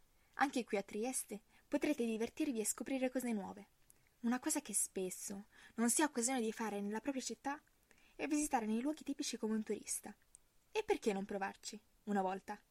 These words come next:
Ci sono un sacco di luoghi da visitare,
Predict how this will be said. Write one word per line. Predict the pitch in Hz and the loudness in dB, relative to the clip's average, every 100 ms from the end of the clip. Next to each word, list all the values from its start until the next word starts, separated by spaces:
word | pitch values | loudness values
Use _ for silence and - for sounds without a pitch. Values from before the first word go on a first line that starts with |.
| _ - - - | _ -20 -20 -8
Ci | - | -2
sono | 294 214 | 0 2
un | 208 | 2
sacco | - 302 - 233 | 2 0 -4 -6
di | 220 | -2
luoghi | 202 185 185 | 0 0 -2
da | 190 | -4
visitare, | 190 190 196 196 220 | -2 -4 -4 -6 -8